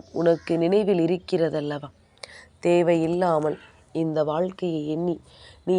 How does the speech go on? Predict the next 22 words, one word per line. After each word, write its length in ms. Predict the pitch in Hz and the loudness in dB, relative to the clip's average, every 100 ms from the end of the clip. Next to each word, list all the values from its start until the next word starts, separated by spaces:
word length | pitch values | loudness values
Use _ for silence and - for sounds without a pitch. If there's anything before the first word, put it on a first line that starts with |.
| 175 | 0
பதறியது 600 | 170 170 208 202 170 160 | 0 0 0 0 0 0
எல்லாமும் 600 | 160 165 180 175 156 151 147 | 0 0 0 0 0 -2 -2
போதும். 380 | 165 170 165 - _ _ _ _ - | 0 0 -2 -8 _ _ _ _ -4
இனி 220 | 180 180 180 | 0 2 2
உனக்காக 600 | 190 214 214 202 180 160 165 - - - - | 4 2 2 0 2 2 -2 -4 -20 -20 -4
இந்த 240 | 185 185 175 | 0 4 4
கருப்பன் 600 | 185 185 226 - 208 180 | 4 4 2 4 2 2
சொல்வது 440 | - 190 208 185 156 | 0 2 4 2 4
ஒவ்வொன்றும் 640 | 170 190 185 175 156 156 - _ _ _ - - - | 4 4 4 2 0 -4 -6 _ _ _ -20 -20 -4
எதிர்வரக்கூடிய 920 | 165 175 185 175 170 - - 208 208 190 | 2 4 6 6 4 2 2 4 4 4
நாட்களில் 600 | 170 170 170 - 170 - - - - - - | 4 4 2 0 0 -2 -8 -20 -20 -8 2
உனக்கான 680 | 196 202 - 202 202 214 | 4 4 6 6 6 4
விஷயங்களை 680 | 185 180 208 202 190 175 165 165 | 2 0 0 0 2 2 2 2
எல்லாம் 360 | 170 190 160 - - - - | 2 0 0 -4 -20 -20 -2
கொஞ்சம் 460 | 190 208 214 208 185 | 2 4 6 4 2
கொஞ்சமாக 680 | 185 202 196 185 165 160 165 - - | 0 2 4 4 4 2 -2 -4 -6
உன் 220 | 160 180 | -2 0
கைகளில் 580 | 175 185 196 196 175 160 | 4 4 4 2 2 0
கொண்டு 320 | - 180 196 202 | 0 0 2 4
வந்து 300 | 180 202 185 | 4 2 2
ஒப்படைக்கும் 720 | 175 175 - 196 170 - 175 170 | 2 2 2 2 2 -2 -2 2
என்பதனை 460 | 170 175 160 165 | 2 2 2 2